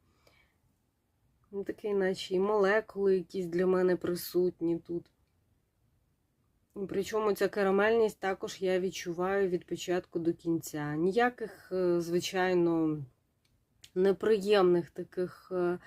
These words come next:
нот, як у Бакара Руш, я не відчуваю. Тут все дуже багатогранно, дуже так, ем,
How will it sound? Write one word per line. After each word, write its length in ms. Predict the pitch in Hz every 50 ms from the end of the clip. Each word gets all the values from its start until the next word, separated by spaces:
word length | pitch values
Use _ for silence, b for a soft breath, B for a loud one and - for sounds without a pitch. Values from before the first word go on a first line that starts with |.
| B B B B B B B
нот, 540 | 180 185 196 196 202 196 190 - _ - -
як 580 | 170 170 170 175 180 170 170 165 - _ -
у 60 | 175 170
Бакара 440 | 160 170 165 - 180 175 175 175
Руш, 360 | 165 165 165 165 160 - - -
я 280 | 156 160 160 156 156 156
не 260 | 151 151 156 151 151
відчуваю. 840 | 147 160 151 - - - 175 160 190 233 294 339 339 269 196 165 160 - b b b b b b b b b
Тут 220 | _ - 220 - -
все 300 | - - - 190 190 190
дуже 580 | 180 165 175 180 180 175 170 165 165 165 165 165 _ _ _ _ _ _ _ _ _ _ _ -
багатогранно, 1300 | 175 170 185 165 165 180 170 - 180 180 156 165 180 190 196 220 262 277 285 269 247 233 226 220 214
дуже 420 | 202 185 170 190 190 170 165 170 160
так, 460 | - - 165 165 165 160 _ - -
ем, 420 | - 170 165 165 165 165 165 160